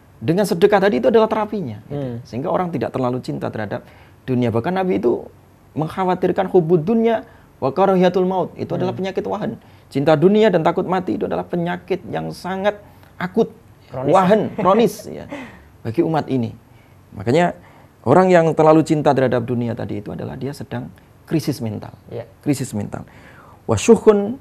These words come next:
Speaker 1: syadid. Ya, syukhun syadid itu adalah bagaimana dia itu, ya, kikir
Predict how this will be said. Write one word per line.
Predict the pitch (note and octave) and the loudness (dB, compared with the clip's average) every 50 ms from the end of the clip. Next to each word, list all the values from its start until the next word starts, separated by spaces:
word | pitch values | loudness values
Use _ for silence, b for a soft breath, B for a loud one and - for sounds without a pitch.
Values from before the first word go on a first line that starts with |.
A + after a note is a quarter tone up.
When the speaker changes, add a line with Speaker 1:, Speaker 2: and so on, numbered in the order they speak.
| - _ _ - _ | -14 _ _ -20 _
Speaker 1:
syadid. | - - - - D#3 D3 D3 F3+ E3+ C#3 - - - - | -16 -14 -4 -2 0 2 4 4 4 2 0 -4 -14 -20
Ya, | - - G2+ G2+ | -20 -20 -20 -20
syukhun | - - - - - - E3+ D#3 | -12 -2 0 0 0 2 -2 -2
syadid | D3 C3+ D3+ C3 A#2+ C3 A2+ | -2 -4 -4 -4 -2 -2 -2
itu | A#2 A#2 A3 | -4 -4 -4
adalah | A3+ F3+ D3 D3 F#3 F#3+ B B B B B B B | -6 -4 -4 -4 -6 -6 B B B B B B B
bagaimana | - A#2+ C3+ C#3 D#3 D#3 F3 G3 G#3 | -2 0 0 2 2 2 0 0 -2
dia | F3 E3 D3+ C#3 | 0 0 0 0
itu, | C#3 C3+ - - - - - - - _ _ _ - - | 0 -2 -4 -6 -8 -8 -12 -20 -20 _ _ _ -20 -12
ya, | - - B1+ - - - - - - - _ | -10 -10 -10 -10 -12 -16 -20 -20 -20 -20 _
kikir | - - G3+ - A#3 A3 E3 B2+ | -6 -6 0 2 4 4 4 2